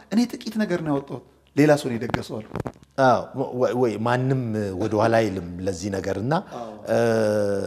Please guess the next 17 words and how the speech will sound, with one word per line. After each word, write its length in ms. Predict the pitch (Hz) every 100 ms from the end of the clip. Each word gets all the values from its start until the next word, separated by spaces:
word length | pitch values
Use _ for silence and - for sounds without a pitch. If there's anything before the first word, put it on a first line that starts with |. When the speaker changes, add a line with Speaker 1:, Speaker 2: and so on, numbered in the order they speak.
| 95 95 95 -
Speaker 2:
ካህናቱን 640 | 135 135 151 151 143 143
ጠርተው 380 | 135 127 - 190 285 - - - _ -
በቃ 260 | 85 113 104
በደንብ 420 | 110 127 185 311 285 156
ደግሰው 400 | 143 110 104 120
ነው 160 | 104 92 90 87
የሚያበሉት። 640 | 98 98 92 82 80 - -
እና 160 | - 135 - 156 143
እንደ 160 | 156 139 - -
ይሄ 160 | 170 190 113
በረከት 500 | 185 202 - 131 73
ነው፣ 160 | - - _ _ _ _ _ _ _ _
እንደ 160 | 131 147
በረከት 440 | 131 143 143 117 95
ነው 160 | 80 76 73 - _ _
የሚቆጠረው። 640 | 101 98 - 80 76 92
እና፣ 120 | 113